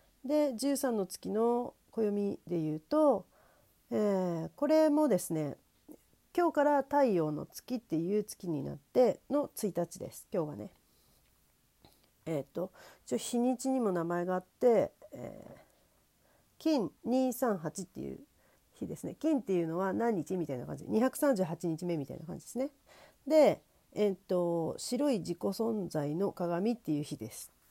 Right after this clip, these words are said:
キーワードがあって、形とか定義するとか、測る、果てしなさ、映し出す、秩序みたいなキーワードがある日です。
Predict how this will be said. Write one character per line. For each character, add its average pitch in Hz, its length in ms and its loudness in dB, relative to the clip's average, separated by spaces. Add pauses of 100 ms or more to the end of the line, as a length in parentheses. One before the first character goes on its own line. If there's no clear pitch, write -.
(140)
キ 311 240 2
ー - 20 4
ワ 330 100 6
ー - 20 6
ド 247 100 6
が 170 80 2
あ 160 40 0
っ - 20 -16
て、 - 420 -2 (460)
形 - 500 0
と 190 140 -2
か 160 160 -6
定 233 320 4
義 156 120 -2
す - 160 -10
る 147 120 -6
と - 120 -10
か、 - 180 -14 (340)
測 220 360 2
る、 - 200 -6
果 - 180 -8
て 220 120 -2
し 220 120 -6
な 202 140 -4
さ、 147 200 -4 (380)
映 220 160 -6
し 208 140 -4
出 208 100 4
す、 - 220 -8 (280)
秩 226 300 -4
序 135 160 -6 (140)
み 220 100 -2
た 185 140 4
い 175 80 0
な 240 180 -2 (560)
キ 226 140 -2
ー - 20 6
ワ 190 80 4
ー - 20 2
ド 180 100 2
が - 240 2
あ 214 100 0
る 175 100 0
日 180 160 -8
で - 140 -6
す。 - 260 -12